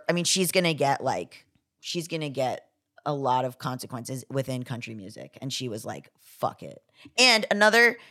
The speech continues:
country musician who has similarly stood up and done amazing things is Maren Morris. That's another one who has been, like,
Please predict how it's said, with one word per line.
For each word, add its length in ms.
country 260
musician 460
who 320
has 200
similarly 920
stood 340
up 280
and 160
done 220
amazing 400
things 240
is 160
Maren 300
Morris. 640
That's 200
another 320
one 280
who 440
has 180
been, 220
like, 280